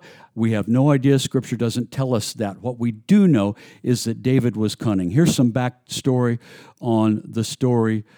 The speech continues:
of, of David. Because no story starts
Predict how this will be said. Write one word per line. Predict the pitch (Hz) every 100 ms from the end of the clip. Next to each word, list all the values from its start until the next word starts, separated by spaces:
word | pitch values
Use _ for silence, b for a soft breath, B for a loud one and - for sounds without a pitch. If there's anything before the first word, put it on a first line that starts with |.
| b b
of, | 117 101 95 - _ _ _ _ _ _
of | 107 90
David. | 104 90 76 - _ _ _ _ _ _ _ _ _ _ _ _ _ _ _ _ _ _ _ _ _ _ _ _ _ _ _ _ _ _ b b b
Because | 135 - 147 131 127
no | 139 180 196 196 196 -
story | - - - 165 147 117 104 107
starts | - - 147 120 107 -